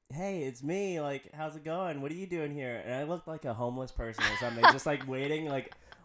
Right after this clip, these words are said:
Speaker 1: on the street, walking back and forth. Not that, not that there was anything wrong with homeless
Speaker 2: Yeah.
Speaker 1: people, but I just looked like one. And <laughs> we just ended up talking for, like, half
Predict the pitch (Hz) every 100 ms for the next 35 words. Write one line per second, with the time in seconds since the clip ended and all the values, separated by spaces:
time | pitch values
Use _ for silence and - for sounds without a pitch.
0 | - 139 139 - - 135 127 117 117 120
1 | 110 110 - 101 117 - - _ _ -
2 | 135 147 151 139 131 - - 143 147 123
3 | 117 110 110 104 104 98 92 90 - 95
4 | 87 - - - - - - _ _ _
5 | _ - 110 95 90 87 90 87 87 87
6 | 87 85 87 _ _ _ _ - 110 110
7 | 107 104 123 104 104 151 131 - 135 143
8 | 147 - 113 131 127 107 92 101 101